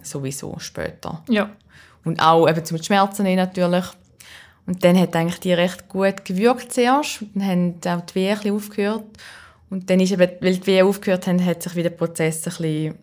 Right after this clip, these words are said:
Speaker 1: ja, ist wieder ein Ri-, ein Schritt zurückgegangen.
Speaker 2: Okay, ja.
Speaker 1: Es ist wie, äh, der Muttermund ist wieder zugegangen.
Speaker 2: Mhm.
Speaker 1: Dann haben sie mir Wehenmittel halt noch recht viel gegeben. Und dann hat die P D A zu einem Zeitpunkt dann aufgehört zu wirken.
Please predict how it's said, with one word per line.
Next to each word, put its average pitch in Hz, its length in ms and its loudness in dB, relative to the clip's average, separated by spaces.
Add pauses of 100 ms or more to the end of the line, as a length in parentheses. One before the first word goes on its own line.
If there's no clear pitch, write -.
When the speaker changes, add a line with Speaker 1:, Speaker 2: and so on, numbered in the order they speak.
(140)
Speaker 1:
ja, 160 180 0
ist 180 140 -4
wieder 190 160 -2
ein 196 160 0
Ri-, 185 200 -2
ein 180 120 -8
Schritt 190 280 -2
zurückgegangen. 180 540 0
Speaker 2:
Okay, 233 300 4
ja. 233 180 0 (100)
Speaker 1:
Es 180 100 -6
ist 160 180 -8
wie, 170 160 -2
äh, 165 180 0
der 170 80 -2
Muttermund 175 480 0
ist 175 60 -6
wieder 175 120 -6
zugegangen. 190 600 0
Speaker 2:
Mhm. 233 320 4 (380)
Speaker 1:
Dann 196 80 0
haben 180 80 0
sie 180 80 -2
mir 175 80 2
Wehenmittel 165 500 2
halt 165 140 -2
noch 156 220 -4 (520)
recht 170 220 0
viel 165 220 -4
gegeben. 151 440 -2 (880)
Und 185 220 -2
dann 190 320 4
hat 185 280 2
die 175 140 4
P 175 280 0
D 196 140 2
A 180 180 4
zu 196 100 -4
einem 185 140 0
Zeitpunkt 196 540 -6
dann 170 180 -4
aufgehört 202 460 -4
zu 190 60 -4
wirken. 208 440 0